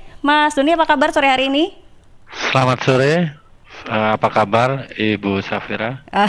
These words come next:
Speaker 1: <laughs> Baik kabarnya. Bagaimana nih, kalau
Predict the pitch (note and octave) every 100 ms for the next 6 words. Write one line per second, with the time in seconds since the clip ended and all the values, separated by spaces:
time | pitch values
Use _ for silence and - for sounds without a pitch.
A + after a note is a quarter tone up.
0 | A#3 A3 A#3+ C4+ G3 A#3 A3+ A#3+ B3 B3
1 | A3+ G#3+ A#3 A3 A#3+ A3 G#3+ G#3+ G#3 G#3+
2 | G#3 G#3+ G3+ G3+ G3+ - - - - B3
3 | C4 D4+ D4+ B3+ A#3 C#4+ C#4